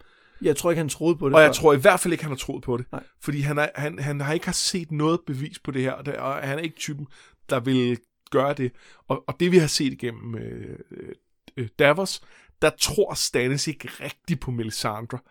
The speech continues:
Speaker 2: Han, han, fint nok med, at, at hun, altså,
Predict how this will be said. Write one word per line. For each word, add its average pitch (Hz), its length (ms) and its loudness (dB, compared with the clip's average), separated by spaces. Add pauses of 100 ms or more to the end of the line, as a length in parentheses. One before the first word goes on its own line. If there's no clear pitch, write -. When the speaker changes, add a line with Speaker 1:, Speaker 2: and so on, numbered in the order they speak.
(380)
Speaker 2:
Han, - 140 -16 (160)
han, - 140 -20 (280)
fint 202 220 0
nok 156 180 4
med, 151 120 4
at, 151 340 4
at 131 140 -4
hun, - 140 -12 (140)
altså, 123 260 -6